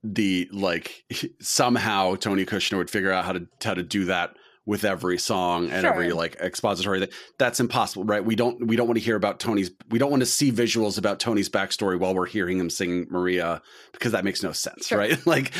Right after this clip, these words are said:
Speaker 1: so you have to have those be two separate things, but now they are two separate things. They're making your movie longer. But yeah, I think, I think modern, you know, In the Heights is a good example, like,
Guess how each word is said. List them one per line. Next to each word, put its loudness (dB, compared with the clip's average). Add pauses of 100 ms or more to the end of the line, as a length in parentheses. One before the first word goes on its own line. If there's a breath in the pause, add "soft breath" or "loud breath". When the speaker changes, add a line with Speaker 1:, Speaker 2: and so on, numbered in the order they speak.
(100)
Speaker 1:
so 2
you 6
have -2
to 0
have 0
those 0
be 0
two -2
separate -4
things, 2
but -4
now 0
they 0
are 0
two -6
separate -6
things. -2
They're -2
making -6
your -4
movie -6
longer. -4 (260 loud breath)
But 4
yeah, 2 (280 loud breath)
I 2
think, 2
I 0
think 0
modern, 2
you 4
know, 0
In 2
the 0
Heights -2
is -4
a -2
good -2
example, -2
like, -2